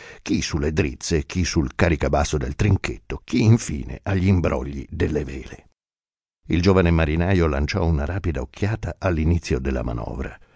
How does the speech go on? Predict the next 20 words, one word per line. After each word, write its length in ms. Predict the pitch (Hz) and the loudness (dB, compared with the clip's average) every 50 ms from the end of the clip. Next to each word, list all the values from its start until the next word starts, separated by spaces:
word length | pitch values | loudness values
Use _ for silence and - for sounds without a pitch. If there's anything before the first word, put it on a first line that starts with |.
| _ _ _ _ _ | _ _ _ _ _
e, 140 | _ - 87 | _ -2 0
vedendo 380 | 69 80 80 98 87 85 82 76 | 2 4 4 4 4 4 2 2
che 100 | - 76 | 0 -2
i 40 | 71 | -2
suoi 220 | - - 73 80 | 0 2 4 6
ordini 340 | 85 87 80 67 71 71 62 | 6 4 4 2 -2 -2 -2
venivano 440 | 60 71 71 - 64 62 60 58 65 | -2 -2 -2 -2 -2 -2 -4 -4 -2
eseguiti, 560 | 80 92 107 87 - - 64 65 - - 127 | 0 0 0 -2 -2 -8 -10 -6 -6 -6 -4
si 100 | - - | -2 -2
rivolse 400 | 147 156 156 160 165 - - 101 | -2 0 0 -2 -2 -2 -2 0
di 80 | 87 | 2
nuovo 300 | 90 95 95 82 85 80 | 4 4 4 4 4 2
al 80 | 73 76 | 2 0
suo 180 | - - 95 76 | 0 0 0 0
interlocutore. 880 | 71 67 - 69 - 60 64 - - - - - - - - - _ _ _ _ _ _ _ _ _ _ | 0 -2 -4 -6 -8 -8 -10 -10 -10 -10 -10 -12 -14 -14 -20 -20 _ _ _ _ _ _ _ _ _ _
"Allora, 800 | - 294 294 311 330 330 277 156 127 113 90 78 69 73 76 _ _ _ | -8 -6 -2 2 4 6 6 6 6 4 2 0 -4 -10 -12 _ _ _
com'è 260 | _ 214 196 202 247 | _ -2 -2 -2 -2
accaduta 600 | 247 - _ - 302 320 415 392 302 - - 120 107 | -4 -4 _ 0 0 4 6 4 4 4 2 -2 0
questa 260 | - 127 - - 123 | 0 -2 0 -2 -4
disgrazia?" 720 | 113 123 113 98 - 156 139 104 - - - - 78 64 | -4 -4 -6 -2 -2 0 0 0 -2 -4 -8 -8 -8 -10